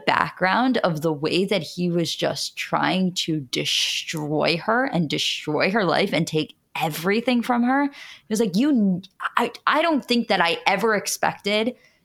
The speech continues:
seeing those articles that that's how it was going to be, that she was just so blindsided by all of this. I, I really,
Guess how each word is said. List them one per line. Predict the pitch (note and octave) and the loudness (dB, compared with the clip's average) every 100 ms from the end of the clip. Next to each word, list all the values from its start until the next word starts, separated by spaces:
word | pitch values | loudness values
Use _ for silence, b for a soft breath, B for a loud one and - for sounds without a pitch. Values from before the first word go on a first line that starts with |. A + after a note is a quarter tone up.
| b | b
seeing | - - - A3+ A3 | -12 -6 0 2 2
those | G#3 F#3+ F#3 | 2 2 2
articles | D3 F3 F#3 A3+ G#3 | 2 0 2 0 2
that | F3+ D3+ | 0 0
that's | E3 D#3+ - | 0 0 0
how | D#3 D#3+ | 0 0
it | |
was | - | -2
going | - D3+ D#3 | -2 -2 -2
to | - | -2
be, | - E3 | -4 0
that | F3 | 0
she | - G3+ | 2 2
was | F#3+ F#3+ - | 2 2 2
just | G3+ F#3 - - - - | 0 2 0 0 0 2
so | F#3 F#3 F#3+ A#3 B3 - _ _ _ _ _ _ | 2 4 4 4 0 -2 _ _ _ _ _ _
blindsided | - D#3+ D#3 D#3+ F3+ A3+ B3 A3+ F3 D#3+ E3 D#3+ | -2 0 2 2 2 4 2 4 2 2 2 2
by | D#3+ | 2
all | - E3+ B3 | 2 2 2
of | - | 0
this. | - F3 | -2 -2
I, | - F#3+ F3+ | 0 2 2
I | F#3+ | 2
really, | E3+ F#3 G#3 G#3+ C#4+ D#4 D4 | 0 2 2 2 2 0 -2